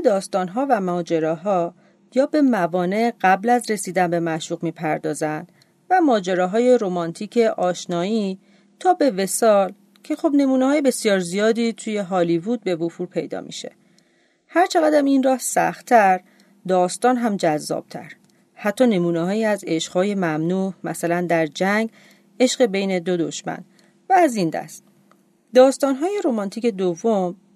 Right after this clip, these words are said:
که شاید به مراتب به یاد موندنی تر هم باشن، عشق‌هایی هستن که هیچ وقت به وصال نمی‌رسن ولی همیشه در یادها ماندگارن.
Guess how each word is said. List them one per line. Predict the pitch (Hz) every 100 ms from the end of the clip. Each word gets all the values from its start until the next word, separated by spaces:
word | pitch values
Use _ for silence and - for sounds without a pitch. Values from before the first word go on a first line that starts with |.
| _
که | 247
شاید | - 277 285
به | 226
مراتب | 202 190 180 175 - 247 262 -
به | 190
یاد | 185 175 180
موندنی | 180 175 170 170
تر | 233 240
هم | 185 151
باشن، | 156 160 - 196 165 170 _ _ _ _ -
عشق‌هایی | 262 262 - 359 349
هستن | 220 185 - 165 160 - _
که | -
هیچ | 269 330 -
وقت | 208
به | 214
وصال | 180 185 - 220 202
نمی‌رسن | 175 165 160 - 170 170 - _ _ _ _ 262
ولی | 302
همیشه | 233 214 208 262 226
در | 175 170
یادها | 180 170 170 202 320
ماندگارن. | 277 175 160 156 151 -